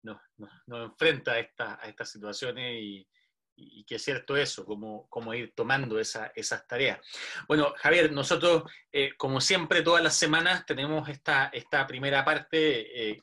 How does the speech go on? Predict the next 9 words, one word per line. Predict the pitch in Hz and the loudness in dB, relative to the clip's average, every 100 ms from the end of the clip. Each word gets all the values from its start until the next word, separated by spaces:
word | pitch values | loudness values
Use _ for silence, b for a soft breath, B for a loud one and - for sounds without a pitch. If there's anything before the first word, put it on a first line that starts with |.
| - | -12
que | 104 | -14
es | - | -10
nuestro | 117 - 117 - | -10 -4 -2 4
podcast | 170 - 147 127 | 4 4 0 2
grabado, | 135 135 151 147 139 | 4 6 6 6 2
que | |
luego | 123 127 | 0 0
escucharán | 123 - 131 127 135 131 B B B - | -2 -2 -4 0 0 -2 B B B -2
por, | 117 107 | 0 0